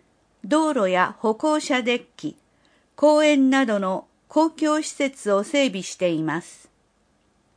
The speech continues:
また、民間開発により、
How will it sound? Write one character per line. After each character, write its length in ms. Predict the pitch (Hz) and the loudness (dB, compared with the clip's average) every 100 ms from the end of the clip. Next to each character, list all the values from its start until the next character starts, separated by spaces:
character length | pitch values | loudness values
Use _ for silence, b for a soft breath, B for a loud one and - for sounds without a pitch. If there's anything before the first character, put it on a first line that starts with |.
| _ _ _ - | _ _ _ -4
ま 140 | 233 | -2
た、 240 | 240 240 b b b b b | -2 -4 b b b b b
民 260 | - 302 339 | 2 4 4
間 300 | - 311 294 | 2 2 0
開 260 | 294 311 302 | 0 0 0
発 360 | 254 220 202 | -2 -6 -6
に 180 | 208 202 | -4 -2
よ 140 | 202 | -2
り、 220 | 196 202 | -2 -6